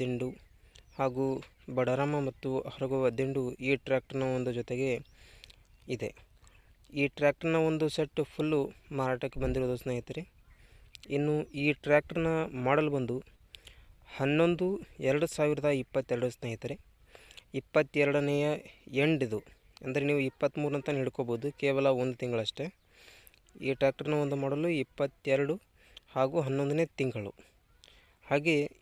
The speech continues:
ಇದರ ಒಂದು ಲೊಕೇಶನ್ ಬಂದು ಸ್ನೇಹಿತರೆ, ಸೊಲ್ಲಾಪುರ ಜಿಲ್ಲಾ ಅಕ್ಕಲಕೋಟ್ನಲ್ಲಿ ಈ ಟ್ರ್ಯಾಕ್ಟರು ನಿಮಗೆ ನೋಡೋಕ್ಕೆ ಸಿಗುವಂತಹದ್ದು. ಹಾಗೆ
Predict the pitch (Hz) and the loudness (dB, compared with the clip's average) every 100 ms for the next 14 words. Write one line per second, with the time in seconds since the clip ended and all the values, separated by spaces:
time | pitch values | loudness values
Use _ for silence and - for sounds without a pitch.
0 | 147 151 160 160 156 143 135 - 156 165 | 2 4 6 4 2 2 2 0 0 0
1 | 147 143 147 - 139 131 - 123 147 - | 0 0 -2 -2 -4 -2 -2 -4 -4 -8
2 | - - - - - - - 143 143 147 | -20 -20 -20 -20 -20 -18 -6 2 4 4
3 | - 139 139 135 143 143 139 _ - _ | 0 -2 0 2 2 2 -4 _ -20 _
4 | _ - _ - 131 - 151 156 143 143 | _ -20 _ -6 -4 0 0 2 2 0
5 | 135 143 - 135 - 135 - 139 135 131 | 2 0 2 -4 0 -2 -2 -2 0 0
6 | 131 131 123 127 123 120 - 127 - 120 | 0 0 0 0 2 0 0 -4 -2 -4
7 | 120 117 120 113 113 190 _ _ _ - | -2 -2 -4 -4 -6 -8 _ _ _ -20
8 | _ - _ _ - 131 143 | _ -20 _ _ -6 -2 2